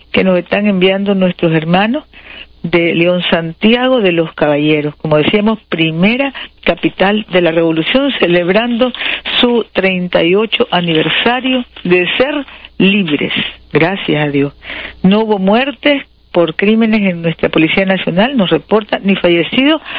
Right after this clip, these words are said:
por accidente de tránsito, una persona fallecida por caída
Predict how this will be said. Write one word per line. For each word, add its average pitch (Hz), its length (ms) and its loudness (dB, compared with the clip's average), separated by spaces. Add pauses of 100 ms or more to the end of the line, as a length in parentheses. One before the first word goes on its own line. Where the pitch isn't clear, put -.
(200)
por 202 180 2
accidente 190 580 0
de 180 140 2
tránsito, 220 680 0
una 247 240 2
persona 180 420 0
fallecida 175 600 2
por 175 200 -4
caída 170 460 2